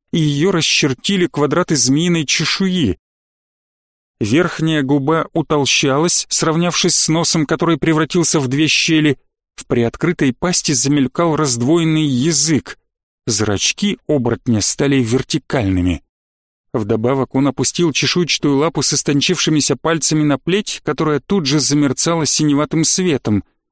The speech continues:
Зная, какие ядреные игрушки лепит в своей мастерской Зарян, я отнесся к данному жесту предельно серьезно. Особенно потому, что понятия не имел, каких каверс можно ждать от этого странного подвида разномастного семейства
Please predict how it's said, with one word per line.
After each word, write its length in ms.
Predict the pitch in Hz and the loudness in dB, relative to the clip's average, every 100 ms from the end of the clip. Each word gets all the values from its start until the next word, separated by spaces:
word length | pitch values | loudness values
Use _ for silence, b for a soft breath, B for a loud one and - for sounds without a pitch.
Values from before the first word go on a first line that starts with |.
| _ _ _ - | _ _ _ -4
Зная, 520 | 107 107 156 156 113 | 0 2 2 0 -2
какие 400 | - 131 160 147 | -4 -2 0 2
ядреные 680 | 120 147 156 185 147 139 139 | 2 2 2 2 4 2 2
игрушки 380 | 151 175 - | 2 0 0
лепит 320 | 143 160 160 175 | 0 2 0 -2
в 80 | |
своей 360 | - 135 127 156 | -2 0 0 2
мастерской 600 | 147 139 147 127 - 151 | 2 0 0 0 0 0
Зарян, 420 | 127 135 156 160 - _ _ - | 2 2 0 -2 -4 _ _ -6
я 240 | 120 120 | -2 0
отнесся 500 | 143 - 151 151 - | -2 -2 -2 0 -2
к 120 | 143 | -2
данному 400 | 127 139 156 160 | 0 2 2 0
жесту 380 | 135 139 147 175 | 0 0 0 -2
предельно 520 | - 160 135 135 135 | -2 -2 0 2 2
серьезно. 640 | 139 - 156 139 101 101 90 _ _ _ _ | 2 0 0 0 2 0 -2 _ _ _ _
Особенно 500 | 127 123 151 147 147 | -4 0 0 0 0
потому, 300 | 131 143 151 | -2 -2 -2
что 200 | 190 - | -2 -4
понятия 560 | 131 151 196 170 156 135 | -4 0 0 0 0 2
не 240 | 127 139 139 | 4 4 2
имел, 220 | 185 165 | 2 -2
каких 420 | - 147 - - | -4 -4 -4 -2
каверс 420 | - 190 135 - | -2 0 0 0
можно 340 | 143 143 135 131 | 0 2 2 0
ждать 300 | 127 180 147 | 0 -2 -2
от 100 | 151 | -2
этого 240 | 143 139 | -2 0
странного 600 | - - 156 175 160 143 | -2 0 0 0 0 0
подвида 480 | 139 131 120 175 143 | -2 -2 0 0 0
разномастного 600 | 127 135 135 143 160 147 | 2 2 2 0 0 0
семейства 560 | - 139 139 - 151 | 2 2 2 0 -4